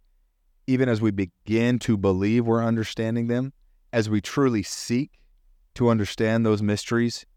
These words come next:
even more, we look back now and realize there are so many levels. There's such a depth to truly understanding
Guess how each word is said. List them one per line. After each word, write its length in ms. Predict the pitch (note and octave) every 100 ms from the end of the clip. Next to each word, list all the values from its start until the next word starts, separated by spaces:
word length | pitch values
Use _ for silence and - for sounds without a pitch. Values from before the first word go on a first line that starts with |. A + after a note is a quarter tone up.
| -
even 260 | A2+ G#2+ F#2+
more, 320 | F#2+ A#2 C3 _ _ _ -
we 140 | B2
look 220 | C3 B2+
back 240 | B2 A2+ A2
now 300 | A#2 A#2 G#2
and 120 | F#2+
realize 400 | G2 F#2+ F#2 - _ -
there 140 | A2
are 60 | F#2+
so 560 | - - A#2+ B2 B2 A#2+
many 540 | A2+ A2+ G#2+ G#2 F#2+ - _ _
levels. 760 | B2 A2 A2 G#2 F2+ E2+ - - _ _ _
There's 160 | G#2+ G2+
such 300 | - B2 -
a 120 | G#2+
depth 640 | F2+ F2+ A2 A2 G2+ - - -
to 100 | G#2
truly 360 | - A#2 A2 A2
understanding 840 | G#2 F#2 - - G#2+ G#2 F#2+ F2+